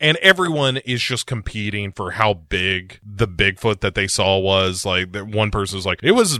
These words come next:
seven feet tall." And then, like, a deputy is like, "It was as big as a house."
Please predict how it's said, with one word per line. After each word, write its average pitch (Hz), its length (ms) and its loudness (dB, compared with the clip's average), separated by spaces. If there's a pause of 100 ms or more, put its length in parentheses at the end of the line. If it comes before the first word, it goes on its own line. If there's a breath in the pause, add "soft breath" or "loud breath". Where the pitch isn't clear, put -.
seven 160 340 2
feet 220 220 -2
tall." 202 380 6
And 104 120 0
then, 110 140 0
like, 104 180 2
a 104 60 0
deputy 104 540 0
is 95 120 -6
like, 95 160 0 (200 loud breath)
"It 233 100 2
was 214 160 0
as 156 120 0
big 156 280 0
as 208 140 4
a 214 120 6
house." 220 680 2